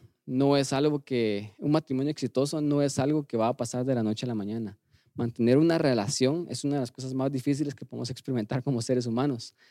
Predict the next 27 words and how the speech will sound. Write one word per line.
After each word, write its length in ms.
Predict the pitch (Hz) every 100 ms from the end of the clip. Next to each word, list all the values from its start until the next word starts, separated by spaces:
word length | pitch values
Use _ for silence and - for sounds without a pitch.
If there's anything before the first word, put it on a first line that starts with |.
| _ _
Y 60 | -
no 80 | 156
estoy 220 | 170 180
diciendo 380 | 170 190 190 170
esto 260 | 185 -
porque, 480 | 151 135 131 113 104 _ _ _ _
porque 220 | 123 117
Dana 240 | 117 135 147
sea 260 | 147 143
una 160 | 139 139
mala 200 | 139 147
persona, 420 | 123 107 131 156
sino 180 | 143 123
estoy 200 | - 143
diciendo 300 | 135 151 160
porque 240 | 139 -
simple 320 | - 156 165 156
y 20 |
sencillamente 440 | 127 139 143 143
las 140 | 151 143
relaciones 400 | 117 107 131 123
son 120 | 127
difíciles, 560 | 117 143 143 110 104
las 120 | 120 117
relaciones 440 | 107 113 131 131
requieren 640 | 120 - - 139 139 123 - _ _ -
trabajo. 540 | 120 120 151 101